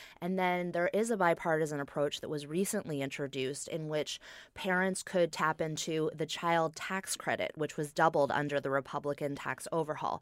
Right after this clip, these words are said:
So basically what they would do is take out that tax credit early, about five thousand dollars, and then sort of, uh, get a little bit less in subsequent years to make up that difference.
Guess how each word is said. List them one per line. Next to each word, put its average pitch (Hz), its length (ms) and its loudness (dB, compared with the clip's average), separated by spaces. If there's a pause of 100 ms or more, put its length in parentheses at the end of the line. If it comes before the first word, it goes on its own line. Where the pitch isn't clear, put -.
(240)
So - 140 -2
basically 175 420 4
what 151 160 4
they 139 140 2
would 147 180 2
do 185 340 4
is 143 240 -2 (240)
take 269 220 0
out 254 200 6
that 214 160 2
tax 202 280 -2
credit 196 400 0
early, 180 380 6
about 147 260 2
five 202 260 4
thousand 170 360 2
dollars, 151 500 6
and 156 160 -4
then 151 160 0
sort 156 240 0
of, 147 160 2 (340)
uh, 151 220 4 (480)
get 190 220 2
a 175 40 2
little 165 260 4
bit 160 140 0
less 156 340 2
in 156 140 -4
subsequent 147 640 -4
years 135 360 0
to 156 100 -6
make 131 240 -2
up 117 140 -2
that 117 180 0
difference. - 640 -8